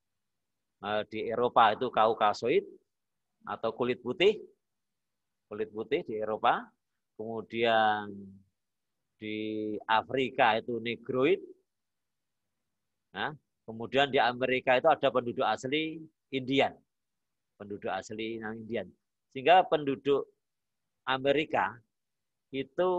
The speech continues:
pada awalnya Indian ini pada awalnya.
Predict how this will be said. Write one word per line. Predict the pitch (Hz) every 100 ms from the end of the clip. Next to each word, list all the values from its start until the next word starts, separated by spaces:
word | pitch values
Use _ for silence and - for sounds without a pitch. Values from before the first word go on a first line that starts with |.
| 175 147 - - - -
pada | 135 135 - 135
awalnya | 131 143 147 165 170 170 156 - _ _ _ _ _ _ _ _ _ _ _ _
Indian | 165 147 160 135
ini | 120 104
pada | 107 110 104
awalnya. | 107 95